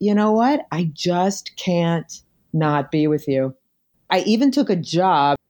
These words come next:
I went to work for Victoria's Secret in Columbus and left New York, left Gotham behind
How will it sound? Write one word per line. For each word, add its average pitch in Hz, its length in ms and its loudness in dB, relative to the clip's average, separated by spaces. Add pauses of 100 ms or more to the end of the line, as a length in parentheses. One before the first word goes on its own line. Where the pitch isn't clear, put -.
(260)
I 156 60 0
went 170 180 0
to 170 100 -4
work 170 180 -2
for 147 100 -8
Victoria's 170 460 -2
Secret 165 260 -2
in 139 100 -2
Columbus 151 460 -4
and 131 140 0
left 196 340 0
New 165 80 0
York, 123 420 0
left 165 200 -2
Gotham 151 300 -2
behind 120 720 -4